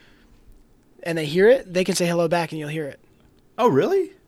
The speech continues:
Speaker 2: Oh, I
Speaker 1: Yeah.
Speaker 2: didn't know that. That's
Speaker 1: So
Speaker 2: kinda
Speaker 1: if you,
Speaker 2: cool.
Speaker 1: if you shout hello, or if you hear a hello, that just means that there's somebody else nearby, and you can say hello, and they'll hear you say hello back. Right? It's just very small, has nothing to really <laughs>
Speaker 2: Yeah.
Speaker 1: do with,
Speaker 2: But
Speaker 1: like,
Speaker 2: that's
Speaker 1: the
Speaker 2: neat,
Speaker 1: game.
Speaker 2: though.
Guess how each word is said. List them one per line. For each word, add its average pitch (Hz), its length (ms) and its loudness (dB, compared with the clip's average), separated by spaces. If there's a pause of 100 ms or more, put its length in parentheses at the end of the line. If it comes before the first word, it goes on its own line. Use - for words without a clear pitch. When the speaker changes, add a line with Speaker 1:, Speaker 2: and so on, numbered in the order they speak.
(140)
Speaker 2:
Oh, - 80 2
I 254 60 4
Speaker 1:
Yeah. 247 60 2
Speaker 2:
didn't 180 140 0
know 190 120 -8
that. 123 120 -8
That's 170 160 -4
Speaker 1:
So - 40 -12
Speaker 2:
kinda 185 180 0
Speaker 1:
if 175 100 -4
you, 208 80 -2
Speaker 2:
cool. 196 80 0
Speaker 1:
if 190 100 -2
you 208 80 0
shout 202 240 4
hello, 185 380 0
or 190 100 0
if 190 180 -2
you 196 80 -4
hear 196 220 0
a 208 40 0
hello, 240 440 -2
that 180 120 -2
just 175 140 -6
means 185 140 -4
that 175 120 -10
there's 180 180 -8
somebody 170 240 -6
else 160 260 -8
nearby, 156 360 -6
and 151 100 -8
you 156 60 -10
can 156 120 -10
say 156 120 -6
hello, 156 240 -6
and 151 80 -8
they'll 156 100 -6
hear 160 180 -4
you 147 180 -8 (140)
say - 160 -10
hello 139 220 -10
back. 135 280 -16 (360)
Right? 160 120 -2
It's 175 120 -4
just - 140 0 (140)
very 226 280 0
small, 214 260 0
has 185 160 -2
nothing 196 320 -4
to 196 80 -2 (100)
really 196 400 -4
<laughs> - 600 -14
Speaker 2:
Yeah. 165 260 2
Speaker 1:
do 202 240 -2
with, 208 120 6
Speaker 2:
But - 60 0
Speaker 1:
like, 190 80 2
Speaker 2:
that's 185 80 0
Speaker 1:
the 180 60 0
Speaker 2:
neat, 170 100 2
Speaker 1:
game. 202 160 2
Speaker 2:
though. 214 320 -6